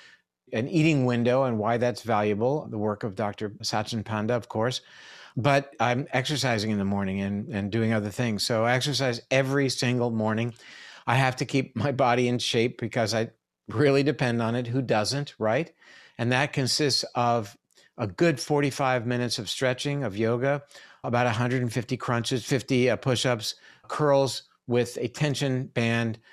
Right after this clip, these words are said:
and then at least thirty minutes on the elliptical machine or forty-five minutes to an hour of running. That's every day.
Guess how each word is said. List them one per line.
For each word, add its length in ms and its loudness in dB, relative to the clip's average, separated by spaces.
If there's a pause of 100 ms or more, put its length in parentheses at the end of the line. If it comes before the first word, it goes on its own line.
(140)
and 220 0
then 340 2
at 120 2
least 340 4
thirty 240 4
minutes 340 0
on 160 0
the 80 2
elliptical 360 0
machine 400 0
or 580 0 (160)
forty-five 420 2
minutes 220 -2
to 120 -4
an 100 0
hour 240 0
of 120 -4
running. 340 -2 (380)
That's 240 2
every 240 4
day. 300 0